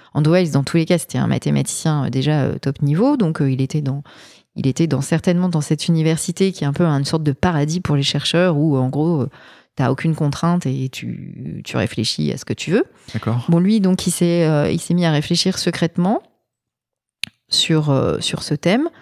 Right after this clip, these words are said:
Speaker 1: Alors, pas tout à fait secrètement, il avait un interlocuteur parce que quand tu,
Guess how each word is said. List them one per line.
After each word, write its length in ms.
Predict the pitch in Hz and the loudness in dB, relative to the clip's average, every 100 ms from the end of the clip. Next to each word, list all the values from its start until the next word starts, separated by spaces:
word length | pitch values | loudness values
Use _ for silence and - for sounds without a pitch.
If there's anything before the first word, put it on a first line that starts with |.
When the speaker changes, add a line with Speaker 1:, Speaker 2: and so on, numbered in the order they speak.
| - - | -20 -4
Speaker 1:
Alors, 160 | - 151 | -2 2
pas 160 | 220 | 0
tout 160 | 220 - | 0 -2
à 100 | 226 | -2
fait 140 | 220 233 | 0 -2
secrètement, 460 | 196 - 190 196 | -2 -2 0 2
il 100 | 190 | 2
avait 140 | 151 180 | 2 4
un 120 | 196 | 4
interlocuteur 720 | 180 180 170 175 - 175 170 | 4 2 2 -2 -2 -2 0
parce 180 | - 151 | -2 -2
que 100 | 156 | -4
quand 180 | - 175 | 0 -2
tu, 500 | - 160 151 139 | 0 -2 0 0